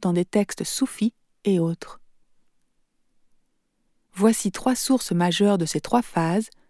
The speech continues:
provenant de l'Égypte antique. Première source, les textes des pyramides. Il y a plus de cinq mille ans,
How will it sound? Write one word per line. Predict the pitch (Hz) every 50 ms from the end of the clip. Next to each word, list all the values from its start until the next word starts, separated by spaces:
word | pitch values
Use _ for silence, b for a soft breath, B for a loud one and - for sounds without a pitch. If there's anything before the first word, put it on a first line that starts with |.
| _ _ _ _ _ _
provenant | - - 240 226 226 240 240 277 285
de | 220
l'Égypte | 180 170 175 170 - 226 - 190
antique. | 180 - - - 185 - - - - - _ _ _ _ _ _ _ _ _ _ _ _ _ _ _ _ _ _ _ _ _ _ _ _ _ _ _ _ _ _ _ _ _ _ _ _ _ -
Première | - - 175 170 170 165 - -
source, | - - 190 240 294 - - - - - _ _ _ _ _ _ _ _ _ _ _ _ _ _ _ _ _ _ _ _ _ _
les | - 196 185
textes | - - 254 277 - - -
des | 202 165 185
pyramides. | - - 247 240 214 208 185 180 175 175 165 175 165 _ _ _ _ _ _ _ _ _ _ _ _ _ _ _ _ _ _ _ _ _ _ _ _ _ _ _ _ _ _ _ _ _ _ _ _ _ _ _ _ _ -
Il | - 226 220
y | 233
a | 233 226
plus | - - 269 240
de | 190 185
cinq | - - - 277
mille | 254 208 185 175
ans, | 165 180 240